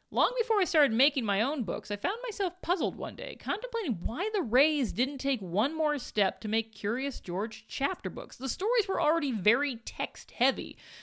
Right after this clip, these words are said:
and religiously followed the three-act plot structure, but they didn't. And years later, when faced with the conundrum of what to do with my own picture book character, I decided to defy the convention set by the Rays and go full-on chapter book with my cat.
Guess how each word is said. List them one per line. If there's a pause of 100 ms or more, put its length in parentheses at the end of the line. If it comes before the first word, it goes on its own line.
(160)
and
religiously
followed
the
three-act
plot
structure, (240)
but
they
didn't. (280)
And
years
later,
when
faced
with
the
conundrum
of
what
to
do
with
my
own
picture
book
character,
I
decided
to
defy
the
convention
set
by
the
Rays
and
go
full-on
chapter
book
with
my
cat.